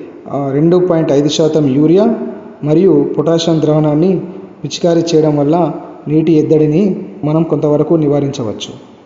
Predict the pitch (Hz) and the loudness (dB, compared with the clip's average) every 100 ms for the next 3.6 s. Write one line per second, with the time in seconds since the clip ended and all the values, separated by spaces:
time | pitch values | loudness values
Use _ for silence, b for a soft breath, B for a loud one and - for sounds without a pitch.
0 | - 156 175 185 165 170 160 151 - 160 | -6 0 2 2 2 2 2 0 0 2
1 | 156 156 180 143 156 165 165 156 156 151 | 2 2 0 2 0 0 0 2 2 2
2 | 156 151 147 156 165 156 143 156 156 143 | 2 0 0 0 0 0 0 0 0 0
3 | 139 143 139 143 208 202 | 0 -2 -2 -2 -2 -4